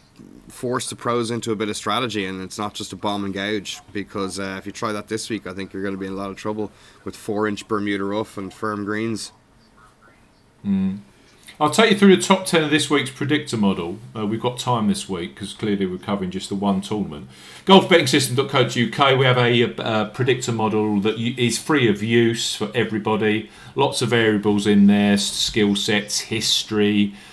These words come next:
Speaker 2: uh, putting on Bermuda grass, uh, if you're, if they're classical golf course, positive players. There's a multitude of different stats in there. So it's a really good tool statistically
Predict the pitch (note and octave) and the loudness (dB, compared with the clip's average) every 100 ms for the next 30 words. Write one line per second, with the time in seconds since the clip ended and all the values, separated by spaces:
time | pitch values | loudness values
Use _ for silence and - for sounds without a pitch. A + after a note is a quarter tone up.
0 | - - F2+ F2+ E2+ - - - A#2 G#2+ | -18 -8 -2 -2 -2 -4 -4 -2 0 2
1 | G2+ G2+ F#2+ G#2 G#2+ G2+ G2+ G#2 G#2 G#2 | 2 2 4 6 6 4 2 2 4 6
2 | G#2 G2+ G2+ - - - - - - F#2+ | 6 4 2 -2 -4 -8 -20 -20 -6 -2
3 | F#2+ - - _ _ - A2 A2 G#2 G2 | -2 -4 -16 _ _ -12 -6 0 2 2
4 | G2+ - G#2 G2+ - A#2 - - G2+ A2 | 0 -4 -4 -2 -2 -2 -2 -4 -2 0
5 | A2 G#2 - G#2+ G#2 G2+ - - - - | 0 -2 -2 0 2 0 -2 -6 -10 -20
6 | - - A2 G#2+ G2+ G#2+ - A2+ G#2+ G#2 | -8 -4 -2 -2 -2 -4 -4 -2 0 0
7 | G2+ G#2 G2+ A2 - - - A2+ C3 C3+ | 0 -2 -4 -6 -8 -14 -10 -2 2 2
8 | C3 A2 A#2 G2+ F#2 G2 G2+ G2+ - A2 | 0 -4 0 0 0 -4 -4 -8 -4 -2
9 | G2 - F2 D2+ C#2+ C#2+ - - - - | -2 -6 -10 -10 -14 -16 -20 -20 -20 -8
10 | - B2+ C3 C3 D3+ C#3 C3+ C3 - C3 | -2 0 4 4 4 4 0 0 0 2
11 | A#2+ A2+ - - - D3 B2+ - G2 - | 4 0 -6 -8 -6 -4 -4 -4 -6 -8
12 | - E2+ D#2 D#2 D#2+ | -10 -8 -6 -6 -8